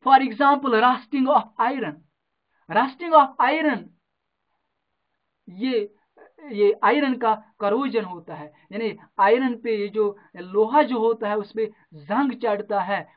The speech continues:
उसको rusting of iron कहते हैं। तो ये rusting of iron हम देखते हैं, corrosion of iron is called as rusting of iron। corrosion होना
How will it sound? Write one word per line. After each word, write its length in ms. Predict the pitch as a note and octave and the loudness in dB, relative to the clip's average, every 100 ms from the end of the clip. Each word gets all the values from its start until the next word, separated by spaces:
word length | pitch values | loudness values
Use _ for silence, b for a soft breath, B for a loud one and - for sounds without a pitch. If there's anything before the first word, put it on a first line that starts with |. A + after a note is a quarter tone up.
| b | b
उसको 360 | G#3 - - G3+ | -16 -12 -6 -6
rusting 380 | E3+ F#3 - G#3+ F#3+ | -6 -14 -10 -6 -6
of 240 | - G3+ | -2 0
iron 280 | G#3 A#3+ G#3 | 0 -2 -6
कहते 300 | G#3 F3 G3+ | -10 -12 -12
हैं। 160 | F#3+ D#3+ b b | -12 -14 b b
तो 60 | G3+ | -12
ये 180 | G#3+ G#3 | -4 -2
rusting 400 | F3+ E3 A#3+ A3 | -2 -6 -8 -4
of 280 | G3+ - G3 | -4 -4 -8
iron 280 | F#3 F#3+ F#3 b b - | -8 -10 -12 b b -16
हम 120 | E3+ | -12
देखते 280 | F#3 F#3+ F3+ | -12 -14 -14
हैं, 120 | D#3+ | -10
corrosion 460 | F3 F3 B3+ C4+ C4+ | -4 -2 0 0 0
of 260 | B3 - D#4+ | 0 2 2
iron 320 | B3+ C4 C4 | 2 2 -2
is 100 | C4 C4 | -2 6
called 300 | B3 B3 A#3+ | 8 8 6
as 180 | A#3+ A3 b b - | 2 0 b b -2
rusting 400 | F3+ G#3+ - C#4 B3 | -2 -2 -4 2 2
of 260 | G#3+ - B3 | 2 0 0
iron। 260 | B3+ F3 F3 b b b - | 0 -4 -6 b b b -6
corrosion 500 | F#3 G#3+ C4+ C#4+ C4 | -4 -2 -2 -4 -2
होना 340 | C4 C4+ C#4+ | 0 0 -2